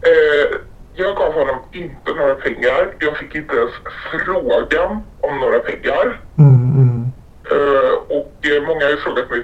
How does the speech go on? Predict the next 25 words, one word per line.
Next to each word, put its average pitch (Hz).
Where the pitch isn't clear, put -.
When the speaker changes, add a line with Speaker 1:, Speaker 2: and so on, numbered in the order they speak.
Speaker 1:
varför. -
Jag 180
har 143
en 156
hel 117
del 117
teorier. 127
Vissa -
kan 214
jag 190
inte 123
säga 131
för -
att 139
det 131
skulle 123
rubba -
vem 113
jag 113
är. 143
Ehm, 139
men 185
ja, 180
det, 202
ja, 180